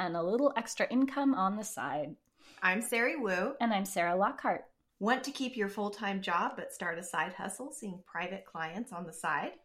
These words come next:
Speaker 2: Are you a stay-at-home parent interested in picking up some extra private practice hours in your free time?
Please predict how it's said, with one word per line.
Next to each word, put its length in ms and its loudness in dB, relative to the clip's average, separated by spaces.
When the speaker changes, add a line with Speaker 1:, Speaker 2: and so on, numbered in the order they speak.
Speaker 2:
Are 100 4
you 500 -6
a 220 2
stay-at-home 680 -2
parent 520 -4
interested 720 -2
in 280 -8
picking 320 -6
up 180 -2
some 300 -10
extra 420 -4
private 440 -4
practice 440 -4
hours 440 -4
in 80 -6
your 140 -10
free 240 -6
time? 280 -4